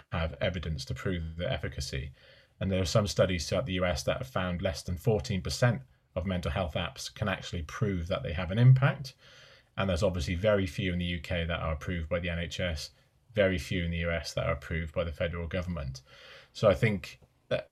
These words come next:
we will start to see some regulation there which will weed out the less effective. So it feels like we've kind of all got really excited, bought loads of stuff, tried to deal with this big growing wellbeing problem,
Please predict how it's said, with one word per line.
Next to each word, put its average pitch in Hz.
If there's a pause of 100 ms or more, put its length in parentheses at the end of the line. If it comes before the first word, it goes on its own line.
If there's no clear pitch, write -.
we 107
will 98
start -
to -
see 101
some 92
regulation 90
there 85
which 82
will 87
weed 87
out 82
the 90
less 85
effective. 82
So 95 (500)
it 110
feels 123
like 110
we've 107
kind 110
of 98 (380)
all 123
got 110
really 110
excited, 101
bought 113
loads 101
of 90
stuff, 98
tried 110
to 98
deal 101
with 95
this 92
big 95
growing 90
wellbeing 90
problem, 87